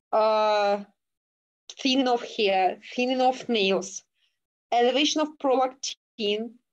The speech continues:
You see what's the reason, hyperprolactinemia. Prolactin production, it is also stimulated by ty-, thyroid release hormone. When the level of T S H increased, the level of prolactin is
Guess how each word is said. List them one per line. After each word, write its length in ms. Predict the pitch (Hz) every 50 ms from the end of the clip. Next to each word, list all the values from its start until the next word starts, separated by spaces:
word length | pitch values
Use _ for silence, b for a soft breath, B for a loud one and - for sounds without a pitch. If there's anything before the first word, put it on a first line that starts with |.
| _ _
You 140 | 202 220 233
see 280 | 226 - - 240 254
what's 360 | 254 202 208 226 240 240 - -
the 140 | 220 262
reason, 340 | 220 226 220 196 202 220 226
hyperprolactinemia. 1300 | 226 - - 247 262 269 - 302 302 254 240 214 214 214 220 254 247 240 226 202 185 180 180 180 180 185 B B B B _ _ _ -
Prolactin 540 | 226 233 233 233 233 240 - 277 311 349 339
production, 580 | 339 226 208 202 190 196 - - 269 277 254
it 240 | - 247 240 254 262
is 160 | 269 226 196
also 300 | 247 240 294 302 - 359
stimulated 680 | - - - 294 277 254 233 226 240 240 254 208 202
by 320 | 202 208 208 214 233 214 220
ty-, 300 | - - 269 254 247 240 247
thyroid 440 | - 247 226 226 226 240 254 254 254 240
release 280 | 233 240 226 202 214 214
hormone. 520 | 214 - 214 202 190 190 208 233 277 302 302 _ _ _ _ _ _ _ _ _ _ _ -
When 320 | 208 226 285 285 330 330
the 80 | 339 330
level 240 | 285 269 277 339 339
of 120 | 339 -
T 180 | - - 233 233
S 120 | 220 -
H 240 | 247 240 233 - -
increased, 680 | 202 185 185 - 214 190 185 247 302 - - - - _ _ -
the 60 | 208
level 200 | 220 226 247 285
of 100 | 302 294
prolactin 420 | - 302 262 254 254 - - 285 262
is 160 | 226 - -